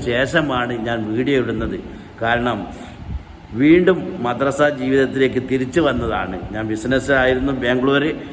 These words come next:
ഇപ്പം മദ്രസ ജീവിതത്തിലേക്ക് വീണ്ടും തിരിച്ചു വന്നു. അതുകൊണ്ട് നിങ്ങളെല്ലാവരും പരമാവധി ആളുകളിലേക്ക് എൻ്റെ ഈ വീഡിയോ ഷെയർ ചെയ്യണം, ലൈക്ക് ചെയ്യണം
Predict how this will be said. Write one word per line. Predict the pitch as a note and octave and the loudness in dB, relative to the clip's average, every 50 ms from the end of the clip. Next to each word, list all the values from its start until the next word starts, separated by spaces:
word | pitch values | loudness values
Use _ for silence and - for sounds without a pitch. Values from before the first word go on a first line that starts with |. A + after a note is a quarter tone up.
| - - - - | -12 -8 -6 -4
ഇപ്പം | A2 C3+ C#3 C3 B2 | 0 2 2 2 2
മദ്രസ | A#2 A2+ B2+ C3+ C3 D3+ D3 C#3 B2+ | 0 0 0 0 2 2 2 2 2
ജീവിതത്തിലേക്ക് | C3 C3+ C3+ C3+ C3 - B2+ C3 B2+ A2 A#2 B2 A#2 A#2+ | 0 2 2 2 2 2 0 0 0 0 0 -2 0 0
വീണ്ടും | C3 C#3+ D3 D3+ A#2+ G2 | 0 2 2 0 0 0
തിരിച്ചു | A#2+ A#2+ A2+ G#2+ - D3 C3+ A2+ | -2 -2 -2 -2 0 0 2 2
വന്നു. | G#2 F#2+ G2 F#2+ E2+ - - - - - - A2 | 0 -2 -4 -6 -6 -8 -10 -14 -14 -10 -6 -2
അതുകൊണ്ട് | A#2 C#3+ C3+ C#3 C3 A#2 A2 F2+ - - - - - - | 0 0 2 2 2 2 0 -2 -2 -6 -10 -12 -8 -6
നിങ്ങളെല്ലാവരും | A2+ A#2+ B2+ B2+ B2 B2 C3 C#3 D3+ D3+ D3 C#3 B2+ B2+ A#2 - - | -2 0 2 2 2 2 2 2 4 2 2 2 0 -2 -4 -2 0
പരമാവധി | A#2+ A#2 A#2+ B2+ C3 C#3 C#3+ D3 D3+ D3+ D#3+ D#3 C#3+ A#2+ A2+ | 0 2 2 2 2 2 2 2 2 2 0 0 0 0 0
ആളുകളിലേക്ക് | A#2 A#2+ C3 B2+ B2+ B2+ B2 A#2+ A#2 A#2 A2 F#2+ A2+ A#2 | 0 0 0 0 -2 -2 -2 -2 -2 -4 -4 -4 -4 -4
എൻ്റെ | A2 G#2+ A2+ A2+ A2 | -4 -4 -2 -2 -2
ഈ | G#2+ G2+ A2 | -4 -4 -2
വീഡിയോ | A#2 B2+ C#3 C#3 D3+ D3+ C#3+ A#2 - - - - | 0 0 2 2 2 2 2 0 -4 -6 -6 -4
ഷെയർ | - A2 G#2+ A2+ C3 C#3 D3 B2+ | -2 0 2 2 2 2 2 0
ചെയ്യണം, | A#2 A2 G#2+ A2 A2 A2 G#2+ - - - - - - F2+ F#2+ | 0 0 0 0 -2 -2 -4 -6 -10 -14 -14 -14 -10 -4 0
ലൈക്ക് | A2 A#2 B2+ C3+ C3 - D#3 | 2 2 2 2 2 0 0
ചെയ്യണം | C#3+ B2 A#2+ A2+ G#2+ G#2+ G#2+ | 0 2 0 0 -2 -4 -6